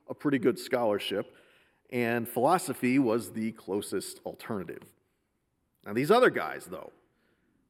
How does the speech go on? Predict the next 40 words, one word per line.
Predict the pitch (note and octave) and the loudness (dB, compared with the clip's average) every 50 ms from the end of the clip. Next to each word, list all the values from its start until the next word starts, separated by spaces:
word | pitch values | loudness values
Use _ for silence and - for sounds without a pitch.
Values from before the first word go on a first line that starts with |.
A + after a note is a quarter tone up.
| _ _ _ | _ _ _
their | B2+ C3+ | 0 2
names | D3+ E3+ F3+ D3 A#2 | 4 4 4 2 2
were | C#3+ C#3+ C#3+ | 2 2 2
actually | C3+ - - B2+ A2 | 2 0 -2 -4 -4
Peter | G2 - - E3 D3+ C3+ B2 A2+ | -4 -2 2 4 4 4 4 2
and | G2 G2+ G2 | 0 -2 0
James, | A2 B2 B2+ A2+ G#2 G2 F#2 F2+ - - - - | 2 2 2 2 0 -4 -8 -10 -12 -14 -14 -10
incidentally, | - A#2 G#2+ - - F#2 F#2 F#2+ - - D#2+ D#2+ E2+ - _ _ _ _ _ _ _ _ _ _ _ _ _ _ _ _ _ _ _ _ _ _ _ _ _ | -8 -8 -8 -8 -8 -8 -8 -10 -10 -12 -12 -14 -14 -16 _ _ _ _ _ _ _ _ _ _ _ _ _ _ _ _ _ _ _ _ _ _ _ _ _
they | D3+ F#3 | 2 4
were | G#3 - D#2 | 4 4 0
really | - A2 D3+ D3 A2+ G2 G#2+ G2+ | 2 4 4 4 4 4 0 -2
into | F#2+ - - | -2 -6 -10
this | - - - - | -12 -12 -14 -14
stuff. | - - - - - - - _ _ _ _ _ _ _ _ _ _ _ _ _ _ _ _ _ - | -10 -10 -10 -10 -12 -16 -20 _ _ _ _ _ _ _ _ _ _ _ _ _ _ _ _ _ -2
They'd | D3+ F3+ F3 | -2 -2 0
sit | - - F#3+ F#3 | 2 2 2 4
around | F3 F3 F3 E3+ E3+ | 4 4 2 2 2
all | E3 E3 F#3+ G3 G3 F#3+ | 2 2 2 4 4 4
weekend | E3 F3 F3+ E3 - C#3 A#2+ A2+ G2+ G#2 - | 4 4 2 2 0 0 0 0 -2 -4 0
arguing | C3+ D3+ F3 E3+ D3+ C#3 D#3+ D#3 D#3 D#3 C#3+ | 4 6 6 6 6 2 0 0 2 2 4
about | A#2 C3 B2+ C3 - - | 4 4 4 4 2 -2
Hegelian | - C3 A#2 A2+ B2+ C#3 D#3 D#3 D3 D3 C#3+ C3+ | -6 -6 -2 2 4 4 4 4 2 0 -2 -4
phenomenology | - D3+ B2+ B2+ C3+ C#3 C3+ B2 B2 C3 C#3+ C#3+ C3+ B2 A2+ C3+ C#3 C#3 C#3 | -4 -4 -2 -2 -2 -2 -2 0 0 2 2 2 2 2 2 0 2 2 2
and | A2 F#2 | 0 0
Aristotelian | F#2+ A#2+ C#3+ C#3 - - A#2+ - - D3 C#3+ C#3 B2+ A2 G2 | 2 2 2 0 0 -2 -6 -2 0 2 2 2 2 0 -2
ethics. | F2+ G#2+ B2+ - B2 A#2 - - - - - - - _ _ _ _ _ _ _ _ _ _ _ _ _ _ _ _ _ _ - | -4 -4 -4 -4 -4 -4 -6 -8 -14 -18 -20 -20 -20 _ _ _ _ _ _ _ _ _ _ _ _ _ _ _ _ _ _ -2
I | - A#3 | -2 0
just | F3+ D3 - - | 0 -2 -4 -2
wanted | A2+ A2 G2+ | -4 -4 -4
to | G2 G#2 | -2 -2
go | G#2+ G#2+ | -2 0
back | G#2+ B2 A#2+ A#2 - - | 4 4 2 2 0 -4
to | G#2+ | -6
my | G2+ G2+ | -6 -6
dorm | G2+ F#2 A#2 A#2 A#2 A2 | -4 -2 -2 -2 -2 -2
room | G2+ F#2 F2+ | -4 -6 -6
and | F#2+ F2 | -8 -8
play | - - G#2 | -4 -4 -4
video | F2+ F2+ A#2+ A#2 G2+ F2 - | -2 0 0 0 0 -2 -4
games. | D#2+ F2 D#2 - - - - - - | -6 -8 -10 -10 -12 -18 -18 -20 -20